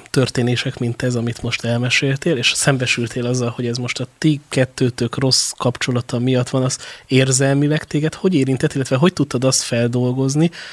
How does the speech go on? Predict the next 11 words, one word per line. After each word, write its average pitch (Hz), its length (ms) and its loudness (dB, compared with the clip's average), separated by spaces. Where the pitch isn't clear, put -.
hogy 131 520 2
mondjuk 131 480 -2
a 123 220 0
gyermeked 123 600 2
olyan 120 200 2
dolgokat 117 420 0
csinál, 127 360 0
ami 123 420 0
szülőként 120 1080 -2
nem 110 200 -4
annyira 113 480 -4